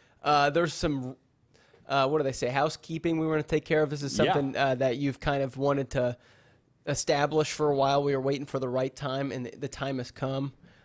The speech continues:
Speaker 1: uh, to address this. Classic Country Revival says,
Speaker 2: Hmm.
Speaker 1: "This dude watches a lot of Josh Pate, L O L." I know there's no bad blood <laughs> here, um,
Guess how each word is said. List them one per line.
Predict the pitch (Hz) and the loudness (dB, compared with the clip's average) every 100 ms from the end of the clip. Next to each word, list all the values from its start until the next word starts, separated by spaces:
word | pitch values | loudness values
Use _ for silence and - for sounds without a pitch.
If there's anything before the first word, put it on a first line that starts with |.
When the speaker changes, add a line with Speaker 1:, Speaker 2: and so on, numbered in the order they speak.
| - | -6
Speaker 1:
uh, | 135 127 123 | -2 -2 -2
to | - | -4
address | 127 117 135 131 - | -6 -2 0 0 0
this. | 147 143 139 - | -2 -2 -2 -8
Classic | - 131 147 151 | -4 -4 -2 -6
Country | - 151 143 147 135 | -4 -2 -2 -2 -4
Revival | 117 117 120 131 139 147 151 | -4 -4 -2 0 0 -4 -6
says, | - 113 135 127 | -2 2 2 2
Speaker 2:
Hmm. | 120 | -2
Speaker 1:
"This | 147 | -4
dude | - 156 131 | 2 2 4
watches | 127 143 147 127 | 2 0 -2 -4
a | |
lot | 117 120 131 | -2 0 -2
of | 123 | 0
Josh | 127 135 - | 0 0 -4
Pate, | 139 143 - | -4 -4 -2
L | 135 | -2
O | 139 139 | 0 2
L." | 131 143 _ - - | 0 -2 _ -14 -2
I | 147 | 4
know | 175 | 4
there's | 180 165 | 6 6
no | 185 | 8
bad | 160 180 185 | 8 6 6
blood | 160 190 190 | 8 8 8
<laughs> | |
here, | 175 196 196 190 180 - - - - | 6 4 4 4 -2 -20 -20 -12 0
um, | 160 156 156 156 156 | 4 6 6 4 2